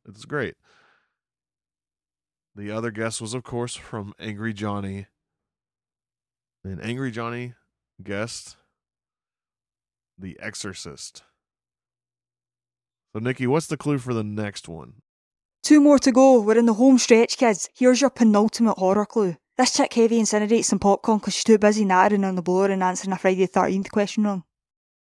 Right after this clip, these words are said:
Speaker 1: There you have it. So get your guesses in to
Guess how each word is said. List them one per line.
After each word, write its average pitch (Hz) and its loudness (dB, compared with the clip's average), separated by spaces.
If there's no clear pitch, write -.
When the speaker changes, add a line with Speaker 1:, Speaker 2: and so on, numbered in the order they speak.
Speaker 1:
There 95 -10
you 101 -8
have 98 -8
it. - -16
So 107 -6
get 110 -6
your 160 -6
guesses 113 -8
in 101 -8
to 98 -8